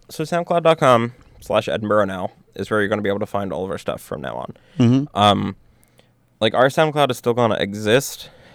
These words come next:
Speaker 1: but we're kind of, now that we're more or less affiliated entirely with Edinburgh Now.
Speaker 2: Yeah, we're
Speaker 1: We're
Speaker 2: able to get it up right away. As before, we were waiting to see
Speaker 1: Waiting.
Speaker 2: if somebody could get it up, but we have the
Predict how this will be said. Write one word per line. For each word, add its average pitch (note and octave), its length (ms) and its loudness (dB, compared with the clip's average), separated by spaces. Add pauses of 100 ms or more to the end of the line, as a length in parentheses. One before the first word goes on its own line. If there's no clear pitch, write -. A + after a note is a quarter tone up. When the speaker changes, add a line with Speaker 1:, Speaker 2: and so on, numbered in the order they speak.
(160)
Speaker 1:
but G2+ 340 4
we're G#2+ 200 0
kind A2+ 260 0
of, G#2 420 0 (640)
now G#2+ 180 -2
that G2+ 160 -2
we're F#2 380 -6 (640)
more G#2+ 180 -2
or G#2+ 60 0
less G#2 220 -2
affiliated G2 720 -4 (440)
entirely G2+ 580 -4
with G#2+ 120 -8
Edinburgh G2 360 -6
Now. G2 260 -8 (160)
Speaker 2:
Yeah, A2 280 2
we're G#2+ 80 4
Speaker 1:
We're A2+ 80 4
Speaker 2:
able A#2 180 4
to A2 100 0
get G2+ 200 2
it F#2 120 0
up F#2+ 360 0 (280)
right F#2 240 -2
away. F#2+ 240 0
As F#2 140 2
before, F#2 400 -6
we F#2 160 -2
were F2+ 200 -4
waiting F#2+ 380 -2
to G2+ 80 -4
see F#2 80 -4
Speaker 1:
Waiting. F2+ 180 -2
Speaker 2:
if F2 120 -6
somebody F2+ 480 -4
could - 180 -12
get F#2 140 -6
it G2 80 -4
up, A#2+ 200 4
but G2+ 80 -4
we F#2 120 -4
have G2+ 300 0
the F#2 200 -10